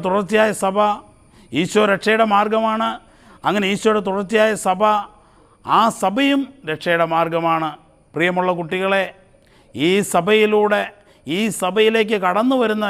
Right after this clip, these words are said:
എല്ലാവരും ഈശോയിലൂടെ ദൈവത്തിങ്കിലേക്ക് നയിക്കപ്പെടുന്നവരാണ്.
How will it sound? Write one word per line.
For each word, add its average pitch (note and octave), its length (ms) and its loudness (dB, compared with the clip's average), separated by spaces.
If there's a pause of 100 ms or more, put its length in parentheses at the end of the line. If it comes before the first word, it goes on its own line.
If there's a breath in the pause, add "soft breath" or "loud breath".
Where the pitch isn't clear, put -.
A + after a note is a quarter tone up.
എല്ലാവരും G#3 580 0 (520 soft breath)
ഈശോയിലൂടെ F#3 760 0 (520 soft breath)
ദൈവത്തിങ്കിലേക്ക് F3+ 880 2
നയിക്കപ്പെടുന്നവരാണ്. E3 1040 0